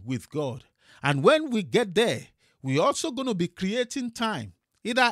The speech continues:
early in the morning or in the night. We will all decide together to be alone with God, praying the heart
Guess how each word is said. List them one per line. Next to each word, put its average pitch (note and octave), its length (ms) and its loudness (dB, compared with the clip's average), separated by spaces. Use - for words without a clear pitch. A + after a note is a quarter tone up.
early B3 260 4
in A#3 120 0
the F3+ 100 2
morning C4 520 0
or E3 400 8
in G3+ 240 0
the D#3 100 0
night. D3+ 400 0
We E3 140 4
will E3 220 6
all C4+ 200 4
decide A#3 540 0
together E3+ 580 -2
to F#3+ 100 2
be F3+ 300 4
alone E3 680 -2
with C#3+ 220 -6
God, F3+ 220 -4
praying C#4+ 720 -4
the E3 160 2
heart F3+ 340 0